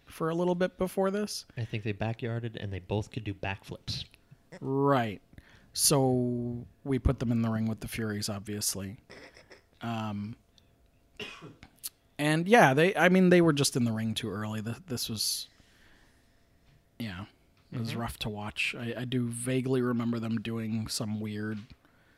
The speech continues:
Speaker 1: schmaz deal there. Who knows? I don't.
Speaker 2: I, I wasn't actually at the show. I only watched what you taped.
Speaker 1: Right. Um,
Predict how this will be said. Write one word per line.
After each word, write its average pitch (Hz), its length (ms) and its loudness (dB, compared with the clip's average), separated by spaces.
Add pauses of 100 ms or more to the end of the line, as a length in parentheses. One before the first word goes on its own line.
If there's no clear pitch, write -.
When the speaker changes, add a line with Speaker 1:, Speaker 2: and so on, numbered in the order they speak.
(120)
Speaker 1:
schmaz 107 680 -4
deal 101 320 -8
there. 101 360 -8 (440)
Who 123 100 -2
knows? 95 420 -8 (1300)
I 110 120 -6
don't. 92 300 -8 (500)
Speaker 2:
I, 117 280 -4
I 104 240 -10
wasn't 98 320 -18
actually 104 420 -18
at 120 100 -20
the - 60 -20
show. 165 220 -12 (280)
I 101 140 -6
only 101 180 -8
watched 98 220 -8
what - 100 -12
you - 100 -20
taped. - 300 -12 (220)
Speaker 1:
Right. 104 260 -8 (1200)
Um, 117 500 -4